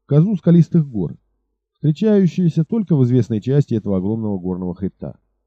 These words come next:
Это животное, известное длиной своей шелковистой белоснежной шерсти,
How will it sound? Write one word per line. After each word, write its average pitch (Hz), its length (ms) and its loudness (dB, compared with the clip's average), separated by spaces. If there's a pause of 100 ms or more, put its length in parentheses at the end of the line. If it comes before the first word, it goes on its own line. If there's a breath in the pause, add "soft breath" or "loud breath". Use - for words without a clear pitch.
(520)
Это 208 220 -2
животное, 151 720 2 (120)
известное 110 480 -2
длиной 110 320 0
своей 98 240 -2
шелковистой 101 600 -6
белоснежной 87 560 -4
шерсти, 147 520 -2